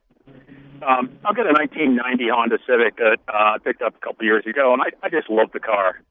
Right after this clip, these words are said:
Um, I put about fifty thousand miles on it. It's coming up on two hundred thousand miles. And it burns about, oh, maybe half a quart every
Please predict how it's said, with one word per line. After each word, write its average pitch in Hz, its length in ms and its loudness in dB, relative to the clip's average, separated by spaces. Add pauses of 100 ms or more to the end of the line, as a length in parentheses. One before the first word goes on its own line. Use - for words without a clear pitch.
Um, 101 480 0
I 127 80 -2
put 135 220 -2
about 110 240 -12
fifty 120 200 -6
thousand 110 360 -2
miles 104 260 -4
on 104 160 2
it. 107 40 0
It's - 100 -10
coming 131 200 -4
up 127 140 -2
on 107 140 -4
two 110 120 -6
hundred 107 220 -2
thousand 101 300 -2
miles. 98 320 0 (640)
And - 520 -2
it - 160 0 (460)
burns 160 320 2
about, 131 460 2 (200)
oh, 123 380 4
maybe 113 280 -2
half 107 240 -2
a 104 40 -2
quart 104 400 0 (600)
every 104 480 0